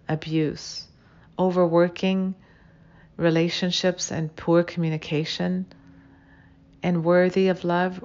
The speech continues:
or feeling unworthy of love. Emotional debris. Through negative events, we oftentimes c-, acquire emotional debris.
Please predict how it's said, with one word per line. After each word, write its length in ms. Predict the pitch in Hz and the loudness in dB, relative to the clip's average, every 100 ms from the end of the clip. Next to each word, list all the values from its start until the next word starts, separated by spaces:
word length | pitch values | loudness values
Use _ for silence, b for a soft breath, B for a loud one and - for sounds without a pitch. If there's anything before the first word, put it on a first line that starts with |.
| - | -8
or 80 | 170 | -8
feeling 400 | - 170 160 - | -4 -2 -2 -2
unworthy 540 | 170 175 165 151 - | -2 -2 -4 -6 -8
of 140 | - | -10
love. 220 | - 110 - - - _ _ _ - _ _ _ _ - _ _ _ _ _ b b b b b _ _ _ _ _ - | -10 -12 -14 -20 -20 _ _ _ -20 _ _ _ _ -20 _ _ _ _ _ b b b b b _ _ _ _ _ -4
Emotional 540 | 180 175 175 - 180 | 0 0 -2 -2 -4
debris. 540 | 165 160 156 135 139 - _ b b b b b | -2 -4 -4 -8 -10 -16 _ b b b b b
Through 260 | - 208 202 | -4 0 2
negative 460 | 196 202 208 202 | 2 2 2 0
events, 680 | 190 175 170 185 - - - - _ b b b | -2 -2 -4 -6 -10 -18 -20 -20 _ b b b
we 200 | - 190 | 0 0
oftentimes 840 | - 170 175 - 196 - 180 175 175 | 2 -2 -2 -2 -2 -2 -2 0 -2
c-, 160 | - - | -8 -6
acquire 880 | 180 - - - 175 180 180 156 143 - b b | -6 -6 -10 -8 0 2 2 -2 -6 -12 b b
emotional 540 | 175 170 160 156 180 175 | 0 2 2 0 -2 0
debris. 500 | 175 180 170 147 | 0 0 -2 -4